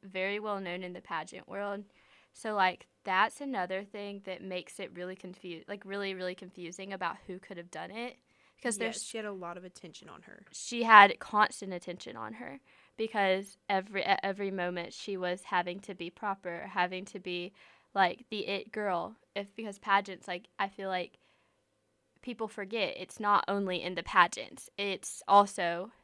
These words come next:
Speaker 1: oh, she's walking around the town with her parents. Like, she has to be perfect because the people who are going to these pageants, who's the people who are judging them, the people who, like, are really, like, in that world, they look at every single aspect of their lives. Like
Speaker 2: Yeah.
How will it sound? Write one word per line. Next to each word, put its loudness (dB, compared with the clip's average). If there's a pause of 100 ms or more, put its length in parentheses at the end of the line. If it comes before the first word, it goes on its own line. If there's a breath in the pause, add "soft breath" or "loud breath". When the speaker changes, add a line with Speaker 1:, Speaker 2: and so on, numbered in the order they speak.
(140 soft breath)
Speaker 1:
oh, 6
she's -6
walking 0
around 0
the -10
town 0
with -6
her -6
parents. -8
Like, -14
she -8
has 4
to -20
be -8
perfect -8
because -10 (440 soft breath)
the -10
people -10
who -6
are -6
going -6
to -12
these -14
pageants, -4
who's -8
the -10
people -10
who -4
are -8
judging -4
them, -10
the -10
people -10
who, -6 (460 loud breath)
like, 2
are -4
really, -4
like, -6 (120)
in -6
that -6
world, -4 (100)
they 2 (160)
look -4
at -6
every -6
single -8
aspect -2
of -10
their -10
lives. -8
Like -8
Speaker 2:
Yeah. -10